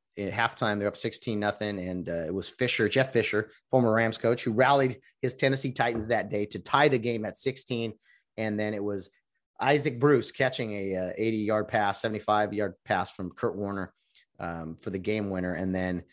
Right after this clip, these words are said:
Mike Jones making the most famous tackle in Super Bowl history, stopping Kevin Dyson on the one-yard line as Steve McNair had really rallied that team. Uh, rest in peace, Steve McNair, one of the true competitors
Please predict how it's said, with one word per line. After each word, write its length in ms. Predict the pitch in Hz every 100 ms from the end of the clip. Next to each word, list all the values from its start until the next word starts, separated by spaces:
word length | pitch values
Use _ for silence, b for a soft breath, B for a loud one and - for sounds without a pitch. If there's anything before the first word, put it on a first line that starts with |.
| b
Mike 280 | 110 135 135
Jones 440 | 107 113 107 85 98
making 340 | 107 107 101
the 240 | 98 95 98
most 360 | 101 98 -
famous 300 | 127 120 110
tackle 380 | - 107 110 98
in 60 | 92
Super 240 | - 110
Bowl 140 | 95
history, 420 | 98 95 101 95 - B B
stopping 380 | - 156 156 156
Kevin 320 | - 180 160
Dyson 380 | 139 139 - 113
on 100 | 107
the 80 | 101
one-yard 480 | 113 120 110 110 107
line 300 | 104 104 101 b b b
as 240 | 98 95 -
Steve 260 | - 143
McNair 360 | 123 101 110 117
had 200 | 104 95
really 260 | 123 117
rallied 400 | 101 98 110 110
that 180 | 113 110
team. 260 | - 113 110 - _ _ _ _ _ _ _ -
Uh, 120 | 82
rest 300 | 80 123 -
in 80 | 101
peace, 300 | 120 113 -
Steve 240 | - 120
McNair, 340 | 101 92 101 101
one 140 | 95
of 80 | 85
the 60 | -
true 200 | - 92
competitors 640 | 104 101 110 101 95